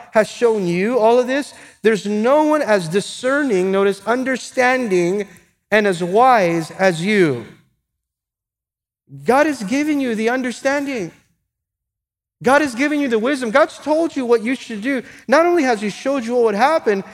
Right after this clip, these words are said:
he also told you what we should do. It's God's Spirit that gives discernment. It's God's Spirit that gives wisdom. Did you know that both of those things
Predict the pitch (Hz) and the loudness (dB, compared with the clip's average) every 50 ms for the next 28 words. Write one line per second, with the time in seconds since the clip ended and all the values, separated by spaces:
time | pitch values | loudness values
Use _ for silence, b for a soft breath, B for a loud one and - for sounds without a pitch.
0 | B B B - 277 330 339 320 - - 247 202 - - 269 277 294 285 - 269 | B B B 0 2 2 2 0 -2 -6 -8 -6 -2 0 0 2 2 0 -2 -4
1 | 262 240 226 269 269 247 277 285 - - 269 226 185 220 269 311 330 339 330 247 | -2 2 2 2 2 2 -2 -4 -4 -6 -6 -6 -4 -2 -2 -2 -2 -2 -2 -2
2 | 175 135 120 - _ _ _ _ _ _ _ _ _ _ _ _ _ _ _ _ | -4 -6 -8 -14 _ _ _ _ _ _ _ _ _ _ _ _ _ _ _ _
3 | _ _ _ _ _ _ - 254 254 269 233 196 185 247 277 311 302 - - - | _ _ _ _ _ _ -2 -2 0 -2 -2 0 2 2 2 2 2 -2 -8 -18
4 | - - - 277 285 302 311 294 269 220 220 - - 185 233 214 185 196 254 254 | -18 -10 -6 -4 -2 0 0 2 2 2 0 -2 -4 -6 -8 -6 -4 -4 -2 -2
5 | 240 196 185 175 214 196 - - - 247 233 226 208 185 156 135 B B B B | -2 -4 -6 -8 -10 -10 -8 -6 -4 -4 -2 -2 -2 -2 -4 -4 B B B B
6 | B - 226 190 180 175 170 262 269 285 285 - - - - - 262 269 294 294 | B -2 -2 -2 -2 0 2 2 2 2 0 -4 -8 -20 -12 -6 -4 -2 0 2
7 | 277 226 180 - 220 220 196 240 226 202 185 196 214 254 240 196 214 208 196 240 | 2 0 0 0 -4 -4 -2 -4 -4 -4 -4 -4 -4 -4 -4 -2 -4 -4 -4 -4
8 | 240 320 320 311 269 233 202 170 208 233 240 247 247 233 233 233 226 - 220 226 | -2 -2 0 0 0 0 0 0 0 0 0 0 -2 -2 -2 -2 -4 -6 -8 -6
9 | 226 240 226 B | -6 -6 -10 B